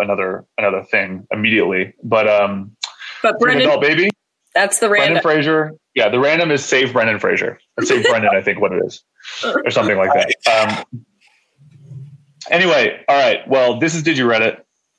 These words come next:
Speaker 1: weekly podcast about the internet, by way of Reddit, the front page of the internet, talking about adult babies.
Speaker 2: Mm-hmm.
Speaker 1: Uh,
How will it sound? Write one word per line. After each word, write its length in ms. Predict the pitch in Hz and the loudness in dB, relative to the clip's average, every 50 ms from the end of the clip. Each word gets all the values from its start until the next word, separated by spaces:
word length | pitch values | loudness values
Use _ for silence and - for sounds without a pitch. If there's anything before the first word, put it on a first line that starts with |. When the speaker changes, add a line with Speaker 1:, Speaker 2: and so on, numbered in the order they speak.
| _ _ _ _ _ - | _ _ _ _ _ -6
Speaker 1:
weekly 240 | 107 113 113 107 117 | -4 -4 -2 -2 -2
podcast 380 | - - 110 107 - - - - | 0 0 0 2 0 -2 0 0
about 140 | - - 180 | 0 0 2
the 60 | 190 | 0
internet, 440 | 214 226 214 202 185 180 - - - | 0 0 0 0 0 0 -2 -4 -2
by 80 | 143 | -2
way 160 | 147 151 156 | 0 0 -2
of 80 | 151 139 | -2 -4
Reddit, 180 | 151 156 - - | -4 -6 -6 -8
the 80 | - | -10
front 320 | - - - - - - _ | -10 -8 -10 -10 -10 -10 _
page 460 | - 185 202 214 208 170 147 - - | -4 0 0 2 2 0 0 -2 -2
of 240 | - 135 151 139 131 | -2 0 0 0 0
the 100 | 131 147 | 0 0
internet, 380 | 160 160 151 131 113 101 - - | 0 0 0 0 0 0 0 0
talking 220 | 147 160 - - | 0 0 2 2
about 120 | 123 113 | 2 0
adult 460 | 101 95 - 170 220 226 - - - - _ _ _ _ _ _ _ _ _ - - - | 0 2 2 2 2 2 0 -2 -8 -16 _ _ _ _ _ _ _ _ _ -20 -6 -4
babies. 720 | 131 127 151 214 202 151 117 95 90 87 - - - - _ - - - - - | -2 0 0 0 2 2 0 0 -2 -2 -4 -4 -6 -6 _ -18 -20 -18 -10 -6
Speaker 2:
Mm-hmm. 200 | 104 120 120 - - | -4 -2 0 0 2
Speaker 1:
Uh, 520 | 107 104 104 101 101 101 101 101 98 98 | 2 2 4 4 4 4 4 2 0 -2